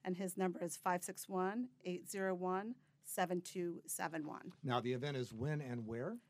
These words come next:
Speaker 1: It is March seventh at, uh, Meyer Amphitheater in downtown West Palm Beach. And we usually try to get everybody there around eight thirty, but the actual walk itself starts about ten. And it's great. There's a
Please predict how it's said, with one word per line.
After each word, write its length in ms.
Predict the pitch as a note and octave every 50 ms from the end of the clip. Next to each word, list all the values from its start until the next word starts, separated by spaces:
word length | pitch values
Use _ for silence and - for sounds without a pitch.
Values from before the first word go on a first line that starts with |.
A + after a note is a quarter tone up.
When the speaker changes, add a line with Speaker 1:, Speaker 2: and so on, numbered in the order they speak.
| _ -
Speaker 1:
It 140 | - G3+ G3
is 220 | G3 F#3+ F#3 -
March 280 | G3 F#3+ F#3+ F#3+ F#3+ -
seventh 640 | - - - F#3+ F#3 F#3 A#3+ C#4 F4 E4+ - - - - -
at, 300 | F3+ F3 E3+ E3+ - -
uh, 120 | E3+ E3+
Meyer 320 | E3 E3 F3 F3+ F3+ F#3
Amphitheater 720 | - - F3+ F3 - G3+ F#3+ - A#3 A#3 A#3 B3+ C4 D4 F4 - _ _ _ _ _ _ _ -
in 180 | F3+ F3+ E3+
downtown 440 | E3 - F3 F3 F3 - - F3+ F3
West 240 | F3 F3 E3+ - -
Palm 200 | F#3+ E3+ E3+ E3
Beach. 500 | - F3+ A3+ D4+ - - - - - - _ - _ _ _ _ _ _ -
And 400 | F#3 F3+ F3 F3 E3+ E3+ E3+ E3
we 80 | E3+ F3
usually 340 | F3 F#3+ F#3+ F#3 - F#3+ E3+
try 300 | - - G3 F#3 F3+ F3
to 120 | F3 F3+
get 220 | E3+ - F#3 F3+ F3 F#3 - - -
everybody 420 | F#3 F3+ F#3 F#3 D#3+ F#3+ F3+ F3+
there 220 | E3+ E3+ F3+ F3+ F3+
around 220 | F3 F3 E3+ E3+ -
eight 180 | F3+ F#3 F#3 - -
thirty, 280 | F#3 F#3 G3+ G#3+ B3
but 180 | A#3 F#3 F#3 -
the 100 | F#3+ F3+
actual 300 | F3+ G3 - - - E3+
walk 280 | D#3 E3+ F3 F3 F3 F3+
itself 360 | F3 - - F#3 F3 F#3+ -
starts 320 | - - F#3 F3 E3+ -
about 260 | F#3 - - - -
ten. 380 | - - - G#3+ A3+ B3+ C#4+ E4+ - _ _ _ _ _ -
And 160 | G3 G3+ G3+
it's 220 | F#3+ F3+ - -
great. 300 | - - F3 F3 - -
There's 160 | - E3+ -
a 40 | -